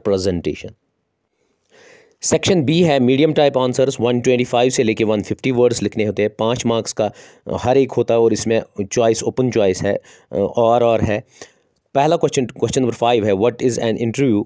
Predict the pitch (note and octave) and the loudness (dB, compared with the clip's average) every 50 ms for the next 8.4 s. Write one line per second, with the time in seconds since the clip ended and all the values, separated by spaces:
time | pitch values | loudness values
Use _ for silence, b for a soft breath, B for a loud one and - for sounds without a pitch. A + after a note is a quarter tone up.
0 | _ - - A#2+ B2 B2+ - - C3 - B2 A#2 G#2 G2+ G2 A#2 A2+ A#2 A#2 A2 | _ -4 -2 0 0 0 0 -2 0 0 2 2 0 0 -2 0 0 0 0 0
1 | G#2+ A2+ G#2+ G2+ G#2 F#2+ G2+ - A2 A2+ A2+ A2 A#2 G#2 F#2+ F2 - G#2 - - | -2 -4 -4 -4 -4 -4 -4 -4 -2 -4 -2 -2 -2 -2 -2 -2 -4 -6 -8 -10
2 | - _ _ _ _ _ - - A#2 C3+ C#3+ D3 D#3 D#3 D3 B2+ A#2 A#2+ B2 B | -16 _ _ _ _ _ -2 0 2 4 4 4 2 0 0 0 0 -2 -2 B
3 | B B B B C3 - - - - C3+ C#3+ C#3+ C#3 B2 G#2+ A2 D3 C#3+ C#3 B2+ | B B B B -4 -4 -4 -4 -2 0 2 2 2 0 0 0 -2 0 0 -2
4 | - - - A2+ G2+ A2+ G2+ G2+ G#2 G2+ - - A2+ A2+ C3 B2+ B2 A#2+ G#2+ G#2 | -2 0 -2 -2 -2 0 0 0 -2 -2 -2 -2 0 0 0 2 2 2 2 2
5 | G2+ G2+ G2+ G#2+ G2+ G#2 A2+ G2 G2 A2 G#2 - - A#2 - - G2 G2 A#2 - | 0 -2 -4 -4 -2 -2 -2 0 -2 -4 -2 -2 -2 -2 -2 -2 -6 -6 -8 -12
6 | _ B B B B B B - A#2+ - D3+ C#3 C3 B2+ - - D3 C#3+ C#3+ D#3+ | _ B B B B B B -4 0 0 0 0 0 0 0 0 0 2 2 2
7 | D3+ C#3 A#2+ A2+ G#2+ - - G2+ G2+ B2 - - - C#3+ C3 - - - - B2+ | 0 0 0 0 -2 -4 -6 -6 -4 -4 -4 -2 -2 -2 -2 -2 -4 -4 -2 0
8 | B2 B2+ - _ - A#2 A#2 | 0 -2 -2 _ -4 -4 -4